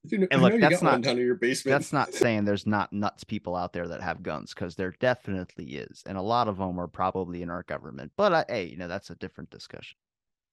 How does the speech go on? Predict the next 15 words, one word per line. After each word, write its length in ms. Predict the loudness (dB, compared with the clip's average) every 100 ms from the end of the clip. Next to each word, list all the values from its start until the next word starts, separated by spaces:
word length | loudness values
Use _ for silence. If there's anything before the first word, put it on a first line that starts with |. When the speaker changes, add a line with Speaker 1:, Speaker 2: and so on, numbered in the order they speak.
| _ _ _ _ _
Speaker 1:
I 140 | 0
don't 160 | 2 4
understand 400 | 2 0 2 2
why 140 | 2 4
they, 320 | 2 2 -2
uh, 140 | -12 -14 _ -2
I 60 |
mean, 200 | 0 2
I 120 | 0
feel 180 | 0 0
like 120 | 0
they 100 | 0
coulda 200 | 0 0
just, 200 | 0 -2
like, 280 | 0 -2 -4